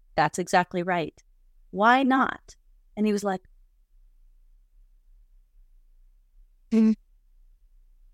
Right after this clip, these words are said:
Speaker 1: "He would have to change every cell in his body." And I'm like, "That's exactly right." So I had gotten to him first. His,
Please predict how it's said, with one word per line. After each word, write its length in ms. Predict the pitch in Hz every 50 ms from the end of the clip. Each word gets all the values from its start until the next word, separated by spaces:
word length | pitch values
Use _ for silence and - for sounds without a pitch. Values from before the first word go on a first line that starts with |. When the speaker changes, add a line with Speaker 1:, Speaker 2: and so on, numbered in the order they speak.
| _ _ - _ _ _ - - - - _ _ _ - - - - _ _ - - _ - - _ _ - - _
Speaker 1:
"He 180 | - - -
would 140 | 311 381 381
have 200 | - 262 262 - -
to 80 | 269
change 320 | 226 - - 220 202 190 -
every 200 | - 185 - 202
cell 300 | 196 - - - 170 170
in 120 | 165 160 156
his 180 | 165 151 -
body." 400 | - - 143 127 - - 101 - _ _ _ _ _ _ - _ _ - - _ _ - _ _
And 100 | - 175
I'm 60 | 180 180
like, 180 | 175 160 - - _ _ _ _ _ _ _ _ -
"That's 240 | - 160 165 - 196
exactly 520 | 180 175 170 175 156 165 - - 151 147
right." 340 | - - - - - - - _ _ - _ _ _ - - _ _ _
So 360 | - - - 247 233 220 - _ _ _ _ _ _ _ _ _ _ _ -
I 240 | 196 220 247 277 285
had 300 | 247 240 226 190 - - _ _ _ _ _ -
gotten 280 | 202 202 208 220 220
to 120 | - 202 202
him 220 | 196 180 175 170
first. 440 | - - 160 - - - - - -
His, 180 | 185 165 -